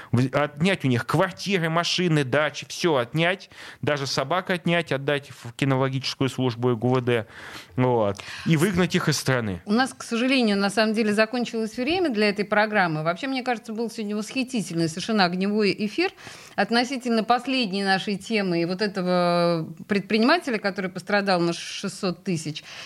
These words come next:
Speaker 2: я, знаете, что хочу сказать, э, напомнить вам, да, что дочка, э, Рамзана Кадырова Айшат,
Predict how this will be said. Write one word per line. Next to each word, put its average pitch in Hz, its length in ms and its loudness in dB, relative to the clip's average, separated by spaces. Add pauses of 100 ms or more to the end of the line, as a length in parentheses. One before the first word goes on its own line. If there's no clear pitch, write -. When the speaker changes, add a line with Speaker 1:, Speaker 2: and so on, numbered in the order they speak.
(120)
Speaker 2:
я, 226 160 4
знаете, 311 260 2
что - 200 -2
хочу 208 300 0
сказать, 226 600 0
э, 185 220 2
напомнить 196 640 2
вам, 156 260 4
да, 208 200 2
что 180 520 0
дочка, 170 840 2
э, 170 440 2
Рамзана 185 640 2 (360)
Кадырова 196 680 2
Айшат, 214 520 0